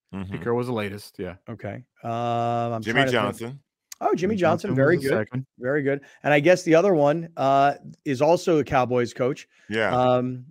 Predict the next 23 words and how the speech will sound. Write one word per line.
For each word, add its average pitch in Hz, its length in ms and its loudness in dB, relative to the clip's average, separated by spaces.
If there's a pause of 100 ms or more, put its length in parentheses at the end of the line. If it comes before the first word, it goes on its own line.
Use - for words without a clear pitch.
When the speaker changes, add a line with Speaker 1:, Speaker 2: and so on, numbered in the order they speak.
Speaker 3:
oh, 120 180 -4
gosh, 107 300 -6
I 107 40 -4
Speaker 2:
Barry 110 100 -2
Speaker 3:
can't 123 140 -4
Speaker 1:
Barry 135 200 6
Speaker 3:
think 113 80 -4
Speaker 1:
Switzer. 139 340 2
Speaker 3:
Barry 139 200 4
Switzer. 131 420 -2 (140)
Yeah, 120 240 -6 (220)
right. 151 200 -6
Very 151 200 -6
Speaker 2:
Yep. 202 100 -4
Speaker 3:
good. 196 160 -6 (760)
Um, 156 260 2
Speaker 2:
Yep. 139 100 -2
Speaker 3:
will 190 180 6
Jim 202 220 0
Harbaugh 196 400 2
be 208 100 -2
the 196 100 -4
fourth? 240 360 -2